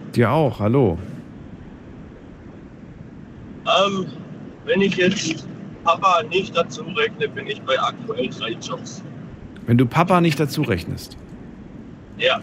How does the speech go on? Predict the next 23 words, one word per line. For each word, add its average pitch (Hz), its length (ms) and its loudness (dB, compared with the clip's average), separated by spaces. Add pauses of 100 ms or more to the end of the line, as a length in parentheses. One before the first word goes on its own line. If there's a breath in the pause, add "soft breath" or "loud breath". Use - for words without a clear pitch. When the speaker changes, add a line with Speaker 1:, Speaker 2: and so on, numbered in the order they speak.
(120)
Speaker 1:
Du 110 100 0
pflegst 135 320 2
Papa 92 240 2
noch 87 160 0
zu - 140 -4
Hause, 76 280 -4
okay. - 300 -6 (1900 loud breath)
Ja, 156 160 -2
das - 140 -6
ist - 100 -8
auch - 180 -2
anstrengend. 80 640 -4 (1500)
Speaker 2:
Ja. 494 360 4 (120)
Speaker 1:
Kann 104 100 0
man 98 100 2
ja 104 140 2
schon 110 160 -2
fast 117 240 -2
wirklich 120 240 -4
von 120 160 0
vier 135 220 2
Jobs 90 260 0
sprechen. 80 480 -6